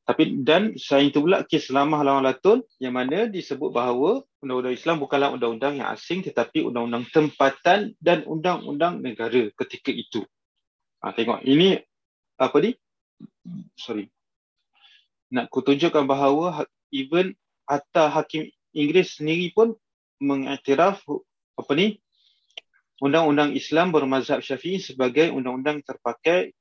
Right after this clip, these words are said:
dalam tanah Melayu ketika itu. Okey. Okey. Jadi yang saya nak tunjukkan adalah benda ni. Ketika zaman Melaka, iaitu sekitar tahun seribu empat ratus hingga seribu lima, uh, seribu lima ratus,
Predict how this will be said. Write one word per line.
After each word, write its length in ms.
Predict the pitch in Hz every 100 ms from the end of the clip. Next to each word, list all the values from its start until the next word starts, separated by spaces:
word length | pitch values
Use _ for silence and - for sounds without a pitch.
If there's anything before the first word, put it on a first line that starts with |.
| _ -
dalam 320 | 127 131 131
tanah 240 | 127 127
Melayu 320 | 120 117 127 151
ketika 320 | 135 - 110
itu. 240 | - _ 110 _ _ _ _ _ _ _ _ _ _ _ _ _ _ 120
Okey. 320 | 123 - 101 _ _ _ _ _
Okey. 320 | - 127 107 - _ _ _ -
Jadi 320 | 139 233 269
yang 80 | 180
saya 240 | 156 156
nak 80 | -
tunjukkan 400 | 151 170 220 214
adalah 80 | 160
benda 240 | 127 113
ni. 80 | 104 _ _ _ _ _ - -
Ketika 400 | - - 156 285
zaman 320 | 220 202 180 143
Melaka, 400 | 151 - 160 135
iaitu 320 | 120 123 151
sekitar 560 | - 139 - 156 151
tahun 160 | 135 127
seribu 560 | - 123 123 - 180 135
empat 240 | - 135 -
ratus 720 | - - 180 175 - - - -
hingga 240 | 127 127
seribu 400 | - 123 131 170
lima, 240 | 131 123 117 _ -
uh, 400 | 127 123 120 123 _ _ _ _ _ _ _ _
seribu 320 | - 123 143
lima 320 | 165 131 113
ratus, 480 | 113 151 202 - -